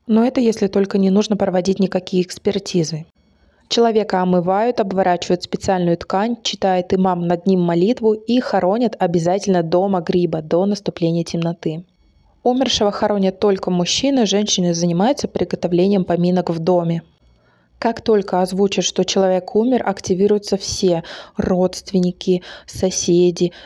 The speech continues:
знакомые, начинают привозить холодильники, рубят баранов, привозят огромные кастрюли, потому что будет очень-очень много приходить гостей.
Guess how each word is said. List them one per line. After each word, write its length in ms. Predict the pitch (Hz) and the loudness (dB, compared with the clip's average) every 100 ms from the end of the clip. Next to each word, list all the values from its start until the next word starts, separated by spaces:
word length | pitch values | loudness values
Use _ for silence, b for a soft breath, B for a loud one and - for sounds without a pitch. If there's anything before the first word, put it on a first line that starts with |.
| B | B
знакомые, 800 | 175 185 190 202 196 185 175 165 | 0 0 0 2 2 2 0 0
начинают 560 | 185 185 - 202 202 202 | 0 0 2 2 2 2
привозить 480 | 208 196 190 190 - | 0 2 2 0 -2
холодильники, 800 | - 196 208 190 196 175 170 - | -2 0 2 4 2 2 0 0
рубят 460 | 175 196 190 190 | 2 2 0 0
баранов, 580 | 180 196 208 202 175 170 | 0 0 0 0 -2 -4
привозят 480 | - 180 196 202 190 | -2 0 0 0 -2
огромные 560 | 190 - 214 214 196 196 | -4 0 0 2 2 2
кастрюли, 800 | 202 208 - - 220 208 185 170 B B B | -2 -6 -4 0 4 4 2 -2 B B B
потому 400 | 190 185 185 214 | -4 0 0 0
что 160 | - | -2
будет 400 | 202 185 190 185 - _ | -2 0 0 0 -4 _
очень-очень 1120 | - 214 190 175 - 165 - 190 226 269 254 | 2 4 4 2 -2 -4 2 4 4 2 4
много 400 | 202 180 175 196 | 4 4 2 0
приходить 460 | 196 175 170 170 175 | -2 -2 -2 -2 0
гостей. 500 | 175 170 - 170 | -2 -4 -2 -2